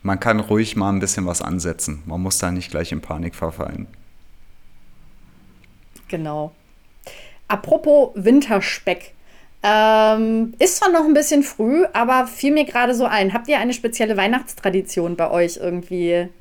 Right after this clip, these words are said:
Speaker 2: in der Familie vielleicht, die du teilen möchtest, die vielleicht besonders schön ist?
Speaker 1: Ähm, also mein Freund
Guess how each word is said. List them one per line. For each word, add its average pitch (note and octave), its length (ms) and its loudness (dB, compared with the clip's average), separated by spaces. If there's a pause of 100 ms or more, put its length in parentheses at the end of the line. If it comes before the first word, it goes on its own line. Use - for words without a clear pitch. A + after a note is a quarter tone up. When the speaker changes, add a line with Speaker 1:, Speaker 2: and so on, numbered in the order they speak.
Speaker 2:
in F#3+ 100 -2
der F#3 100 2
Familie F3 480 -6
vielleicht, D#3 520 -8 (760)
die F#3+ 60 -8
du F#3 120 -8
teilen F#3+ 400 0
möchtest, E3 400 -8
die F#3 60 -10
vielleicht F3 240 -4
besonders F3 340 -4
schön G3+ 280 0
ist? E3 240 -6 (2000)
Speaker 1:
Ähm, G#2 1000 0 (840)
also G#2 920 -2
mein G2 580 -4
Freund A2+ 760 -4